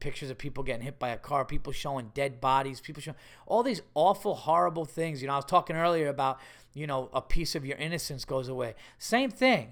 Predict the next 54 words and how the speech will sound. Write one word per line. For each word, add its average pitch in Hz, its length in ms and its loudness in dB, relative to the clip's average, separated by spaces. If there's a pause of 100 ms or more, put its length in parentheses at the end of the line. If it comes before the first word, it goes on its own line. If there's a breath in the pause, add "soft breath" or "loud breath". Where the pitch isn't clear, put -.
You 123 100 -10
know, 147 60 -4
I 190 80 2
don't 262 140 -2
care 247 140 4
if 214 40 -2
you're 226 100 -4
fifty - 380 -4
years 214 180 2
old. 214 220 6
You're 175 80 -4
fifty 269 320 -8
years 214 160 0
old 226 160 2
and 160 80 -4
you 180 80 -6
watch 202 160 0
somebody 208 280 -4
get 165 160 -2
hit 170 180 -6
by 185 80 2
a 160 80 0
car 185 300 2
and 143 180 -10
die 165 260 4
and 151 160 -6
you 156 60 -8
see 170 160 -8
their 147 100 -4
parents 160 500 -8 (300 loud breath)
and 151 100 -4
everybody 160 360 0
weeping, 160 420 -4
crying. 196 300 2
It's 147 140 -10
fucking 196 500 -4
brutal, 143 380 0
man. 107 260 -10 (480)
It's - 200 -14
absolutely 240 600 2
brutal. 156 420 -2 (920)
So 139 420 -4
I 170 120 0
try, 196 180 0
I'm 185 100 -2
trying 220 220 0
to 147 40 -6
stay 147 200 -2
away 160 180 2
from 131 240 -6
it, - 120 -18
to 123 60 -14
be 123 140 -8
honest. 135 400 -2